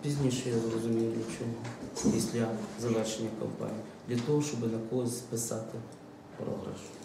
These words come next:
Якщо успішна компанія, да, я виграв, я такий, мало того, що успішний політик, я ще й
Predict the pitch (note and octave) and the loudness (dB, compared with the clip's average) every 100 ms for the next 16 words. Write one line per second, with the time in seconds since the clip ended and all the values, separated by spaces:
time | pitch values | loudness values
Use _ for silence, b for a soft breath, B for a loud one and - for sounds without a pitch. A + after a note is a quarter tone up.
0 | - - - - - - A#2 A#2+ - C#3+ | -14 -14 -14 -14 -12 -6 0 2 4 6
1 | B2 - - E3 - B3+ - B2 A#2 G#2+ | 4 2 0 0 4 6 6 2 2 2
2 | A2 G2+ G#2 A#2+ C3+ C3 A#2+ - - B2+ | 0 -2 -2 2 6 8 6 2 -4 2
3 | D3+ D#3+ A2+ D3 G#3+ F#3+ D3 A#2 B2+ A#2+ | 8 8 8 8 8 8 4 4 4 4
4 | A2+ A2 A#2 A#2 A2+ B2 A#2 A2+ A2 A2 | 0 -2 2 2 4 4 4 4 2 2
5 | A2+ A2+ - - G#2+ - A#2 E3 E3+ - | -4 -4 -6 -4 -6 -2 2 2 2 0
6 | B B B - A2 A2+ - A2 G#2+ | B B B -6 0 0 0 -2 -2